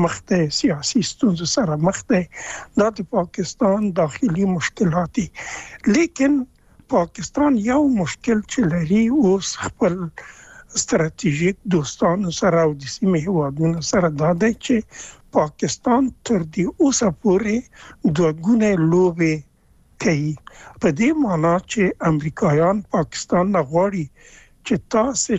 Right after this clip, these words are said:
چا سره یې، تاسې ما سره یې، که تاسې چین سره یې. پاکستان د اول دغه موقف واضح کړي، ځکه چې امریکا خو په چا باندې رحم نه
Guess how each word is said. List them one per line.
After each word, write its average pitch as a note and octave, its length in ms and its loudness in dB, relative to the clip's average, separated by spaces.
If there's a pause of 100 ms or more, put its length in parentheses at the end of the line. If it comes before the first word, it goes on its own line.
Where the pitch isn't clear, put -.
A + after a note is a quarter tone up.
(120)
چا C#4 120 0 (140)
سره F3+ 200 0
یې، C#3 160 -4 (280)
تاسې G3+ 300 0 (220)
ما F#3+ 100 2 (120)
سره A3 260 -2
یې، G#3+ 160 2 (460)
که - 80 -6 (120)
تاسې F3+ 240 0 (140)
چین G#3 220 0 (100)
سره C3+ 220 -2
یې. - 140 -10 (720)
پاکستان D4 520 0
د A#3 160 2
اول G#3+ 260 0
دغه G#3+ 300 0
موقف E3 440 -2 (380)
واضح D#3 480 0
کړي، D3+ 260 -4 (640)
ځکه G#3 220 0 (120)
چې A3 140 0 (760)
امریکا F3 480 0 (120)
خو C4+ 140 0
په - 200 -2 (100)
چا A#3+ 160 0 (120)
باندې A3 260 2 (120)
رحم F#3 380 0
نه D#3+ 60 0